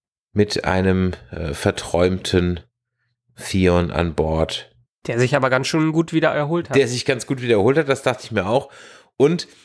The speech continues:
Speaker 1: wo ich mir so gedacht habe, so, alle kommen so zu Daenerys und wollen irgendwas.
Speaker 2: Ja.
Speaker 1: Keiner sagt mal, „Ich helf dir“ oder so, sondern jeder sagt, „Du musst mir erst helfen und dann helfe ich dir“, vielleicht auch.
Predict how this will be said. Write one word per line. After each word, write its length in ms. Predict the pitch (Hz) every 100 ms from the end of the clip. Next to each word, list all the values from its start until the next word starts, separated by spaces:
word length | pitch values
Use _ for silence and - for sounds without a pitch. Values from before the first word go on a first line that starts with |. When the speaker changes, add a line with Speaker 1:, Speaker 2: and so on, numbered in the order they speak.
| -
Speaker 1:
wo 100 | 127
ich 160 | 123
mir 60 | 123
so 100 | 117
gedacht 300 | 117 120 -
habe, 100 | 123
so, 260 | 107 113 107 - - -
alle 280 | 98 123
kommen 220 | 110 120 110
so 140 | 110
zu 160 | - 107
Daenerys 640 | 110 101 95 117 113 -
und 140 | 110 87
wollen 340 | 87 101 98
irgendwas. 840 | 87 87 87 80 80 - - - - _ _ _ _ _ _
Speaker 2:
Ja. 260 | 123 113 - _ _ _ _ _ 123 _ - 143 -
Speaker 1:
Keiner 300 | 143 147 123
sagt 260 | 135 -
mal, 240 | 131 131 117
„Ich 160 | -
helf 300 | 113 117 123 -
dir“ 200 | 143 143
oder 240 | 135 135
so, 160 | 127 131
sondern 220 | 123 117
jeder 180 | 113 107
sagt, 280 | 107 - - - - - - -
„Du 80 | 139
musst 240 | 160 -
mir 80 | 139
erst 280 | 120 120 135
helfen 300 | 143 160 170
und 120 | 113
dann 120 | 117
helfe 280 | 113 117 113
ich 100 | -
dir“, 280 | 113 107 -
vielleicht 420 | - 220 170 -
auch. 160 | -